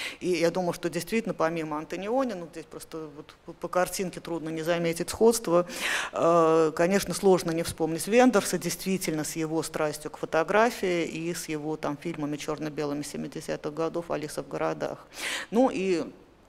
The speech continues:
что еще, наверное, про Бехеров нужно сказать, что они не только замечательные фотографы, много сделавшие для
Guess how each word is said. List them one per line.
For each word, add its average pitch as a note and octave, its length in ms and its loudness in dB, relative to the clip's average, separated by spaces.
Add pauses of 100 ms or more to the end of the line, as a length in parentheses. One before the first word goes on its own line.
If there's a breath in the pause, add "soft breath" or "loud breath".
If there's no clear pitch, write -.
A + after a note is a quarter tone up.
(100)
что - 240 2
еще, E3+ 200 2
наверное, D3+ 200 -2
про E3+ 160 2
Бехеров E3 380 -4
нужно E3+ 240 -6
сказать, A3 340 4
что - 180 -4
они E3 120 -2
не E3+ 140 -2
только E3 260 -4
замечательные D#3 560 -4
фотографы, G3+ 880 2
много E3 360 0
сделавшие D3 760 -4
для C#3+ 460 -6